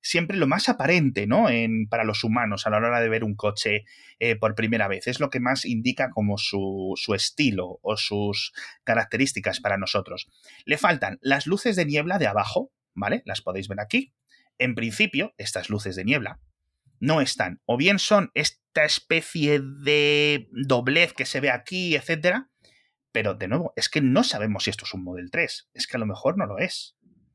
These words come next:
¿vale? Yo creo que sí es, pero bueno, a lo mejor es una prueba, no digo nada.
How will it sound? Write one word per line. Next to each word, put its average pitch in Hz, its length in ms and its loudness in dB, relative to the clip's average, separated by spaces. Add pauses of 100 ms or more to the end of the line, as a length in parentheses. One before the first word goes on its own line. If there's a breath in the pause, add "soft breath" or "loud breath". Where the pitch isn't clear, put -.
(120)
¿vale? 104 300 -4
Yo 98 120 -14
creo 110 140 -6
que - 120 -8
sí - 180 -6
es, - 400 -12
pero 87 160 -14
bueno, 92 260 -8
a - 40 -20
lo 95 60 -20
mejor 92 220 -10
es - 100 -10
una 95 160 -12
prueba, 139 520 2
no 107 100 -2
digo 95 200 -6
nada. 143 280 0